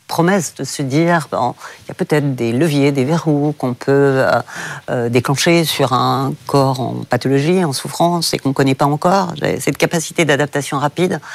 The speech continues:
ça, ça m'a beaucoup, euh, intéressée. Et après, j'ai adoré vivre dans un environnement de coopération internationale, avec des cultures différentes, avec, euh, voilà, des équipages à bord.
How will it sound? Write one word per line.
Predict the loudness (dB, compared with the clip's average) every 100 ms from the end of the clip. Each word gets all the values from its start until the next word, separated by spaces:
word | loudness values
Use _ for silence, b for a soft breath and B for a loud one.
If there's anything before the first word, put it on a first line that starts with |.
| B B
ça, | -2
ça | 0
m'a | 2 2
beaucoup, | 2 -2 -2 0 2 2
euh, | 2 2 2 0 -2 -2
intéressée. | -4 -2 0 -2 0 2 2 0 B B B B 0
Et | 2
après, | 2 0 -4 0 4 4
j'ai | 4 2 2 0 B B B B _ _
adoré | 0 2 2 2 2 2
vivre | 0 -2
dans | 0
un | 0
environnement | 0 -2 0 0 2 2
de | 0
coopération | -2 0 0 2 0 0 -2
internationale, | -2 0 0 -2 -2 -4 -2 -2
avec | -4 -6
des | -8
cultures | -4 -4 -2 -2
différentes, | -2 -2 -2 0 0 0 -2 0
avec, | 2 4 2 2 0
euh, | 2
voilà, | 2 2
des | 2 2
équipages | 0 0 0 2 2
à | 2
bord. | 2 2